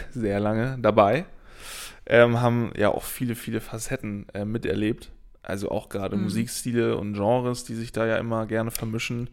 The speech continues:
Speaker 2: Und Klamottenstile.
Speaker 1: Klamottenstil. Und da,
Speaker 2: Ja.
Speaker 1: das ist jetzt so eine, das ist jetzt random, aber,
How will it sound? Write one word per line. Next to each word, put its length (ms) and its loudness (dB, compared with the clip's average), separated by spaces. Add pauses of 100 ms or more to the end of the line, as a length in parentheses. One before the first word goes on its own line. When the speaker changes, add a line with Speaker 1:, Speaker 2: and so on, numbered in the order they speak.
Speaker 2:
Und 200 -2
Klamottenstile. 800 -4
Speaker 1:
Klamottenstil. 800 0
Und 160 -2
da, 100 10
Speaker 2:
Ja. 160 -4 (100)
Speaker 1:
das 220 2
ist 100 -4
jetzt 180 2
so 100 0
eine, 260 2
das 160 -2
ist 160 -10
jetzt 220 -6
random, 500 2
aber, 540 2